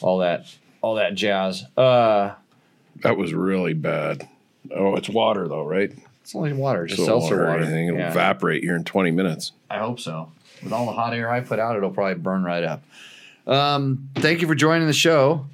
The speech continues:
Speaker 1: Hey, if you wanna help us out, which we need a lot of help, as you can see, um,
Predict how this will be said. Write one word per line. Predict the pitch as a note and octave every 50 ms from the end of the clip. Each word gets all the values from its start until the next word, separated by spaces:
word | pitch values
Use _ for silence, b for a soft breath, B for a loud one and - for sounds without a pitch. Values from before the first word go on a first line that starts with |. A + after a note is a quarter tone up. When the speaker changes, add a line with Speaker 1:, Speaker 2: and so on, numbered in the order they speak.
| B B B B B B B B B
Speaker 1:
Hey, | - D#3 F3+ E3+ - - - -
if | - C#3+ - B2
you | C#3
wanna | D3+ F3 G3+ F#3
help | D#3 D3+ D3 D3 D3
us | C3 -
out, | G2 G2 G#2+ C#3+ E3 - - -
which | A2 F#2+ - -
we | A2+
need | A2 A2 G2+
a | G#2
lot | G2 F#2+ F#2+
of | F#2 F2+
help, | F2+ F2+ G#2 A2+ -
as | E2+ F#2 F2+
you | G2 F#2+
can | G2 F#2
see, | F#2 - - G2+ F#2+ F#2+ G2+ G2+ G2 - -
um, | - F#2 F#2 F2+ F2 E2+